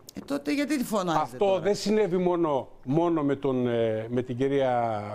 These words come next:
Speaker 2: Κωνσταντοπούλου, συνέβη και με τον κύριο Μεμάρα
Speaker 1: Μα
Speaker 2: και
Speaker 1: τώρα
Speaker 2: συνέβη με
Speaker 1: γιατί
Speaker 2: όλους
Speaker 1: την
Speaker 2: τους προέδρους.
Speaker 1: καταγγέλλετε;
Speaker 2: Άρα εμείς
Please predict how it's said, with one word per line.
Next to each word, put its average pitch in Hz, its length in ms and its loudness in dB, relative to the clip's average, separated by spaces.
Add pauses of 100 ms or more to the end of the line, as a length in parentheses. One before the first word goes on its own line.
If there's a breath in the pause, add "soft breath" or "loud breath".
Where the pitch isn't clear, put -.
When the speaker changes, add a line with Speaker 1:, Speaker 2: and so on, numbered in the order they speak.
Speaker 2:
Κωνσταντοπούλου, 175 680 -4 (280 loud breath)
συνέβη 170 420 0
και 127 120 -2
με 123 60 -2
τον 117 160 -2
κύριο 117 180 0
Μεμάρα 180 380 0
Speaker 1:
Μα 247 100 -4
Speaker 2:
και - 80 -6
Speaker 1:
τώρα 294 180 0
Speaker 2:
συνέβη 320 60 -2
με - 60 -2
Speaker 1:
γιατί 208 100 2
Speaker 2:
όλους 254 120 0
Speaker 1:
την 302 120 -4
Speaker 2:
τους 285 80 2
προέδρους. 214 320 4
Speaker 1:
καταγγέλλετε; 170 440 0 (200 loud breath)
Speaker 2:
Άρα 196 360 2
εμείς 196 480 0